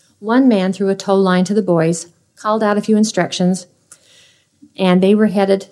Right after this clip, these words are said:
toward the dock soon, towing the boys, who were whooping and hollering, obviously enjoying this adventure more than my companion and I. A man in the other boat threw Bruce a line. He said he had seen our boat go under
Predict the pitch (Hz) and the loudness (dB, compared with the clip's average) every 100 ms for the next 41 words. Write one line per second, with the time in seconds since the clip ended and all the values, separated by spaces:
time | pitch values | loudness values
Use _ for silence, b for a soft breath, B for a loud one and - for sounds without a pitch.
0 | - 196 196 196 180 165 - - 180 170 | -14 -2 -2 0 0 0 -2 -4 0 0
1 | 175 175 - _ _ - 220 220 220 190 | 0 -4 -20 _ _ -4 2 4 4 4
2 | 170 156 165 - 185 170 165 214 220 214 | 2 2 0 -4 -2 -2 2 0 2 0
3 | 208 180 175 170 170 170 190 185 226 247 | 0 0 0 0 0 -2 -2 -4 -2 -2
4 | 220 208 196 196 196 185 185 175 180 175 | -4 -6 -4 -4 -4 -2 -4 -4 -4 -4
5 | - 170 170 165 165 160 165 165 175 170 | -4 -4 -4 -2 -2 -2 -2 -4 -2 -2
6 | 160 156 185 170 156 135 - - - - | -2 -2 -2 -2 -6 -10 -20 -20 -20 -20
7 | - - - - _ _ - b b b | -20 -20 -20 -20 _ _ -20 b b b
8 | b 202 202 208 247 269 233 185 180 185 | b 0 4 4 4 4 4 4 4 0
9 | - - 196 233 269 208 180 156 147 165 | -2 -2 0 0 0 -2 -2 0 -2 -6
10 | b b b b - 294 285 277 254 214 | b b b b -2 -2 0 2 2 2
11 | 233 196 180 - 254 254 240 214 214 196 | 0 0 -4 0 4 4 2 0 -2 0
12 | 196 185 170 156 151 | 0 0 0 -2 -6